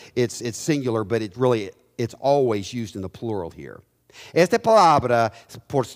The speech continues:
por creyentes o santos, siempre está en, en el plural y se refiere mejor a la iglesia.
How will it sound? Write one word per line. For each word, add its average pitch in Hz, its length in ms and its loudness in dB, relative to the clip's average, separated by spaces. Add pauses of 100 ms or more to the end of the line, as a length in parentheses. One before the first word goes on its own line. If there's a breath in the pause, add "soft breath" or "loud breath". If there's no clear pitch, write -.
(120)
por 131 300 0
creyentes 202 840 2 (160 loud breath)
o 131 80 0
santos, 220 680 2 (1040 loud breath)
siempre 247 640 2
está 214 440 4
en, 185 200 4
en 170 160 2
el 165 120 6
plural 139 1040 0 (400)
y 135 60 -2
se 151 200 0
refiere 156 520 2
mejor 127 640 -2
a 113 140 -4
la 95 160 -4
iglesia. 92 640 -10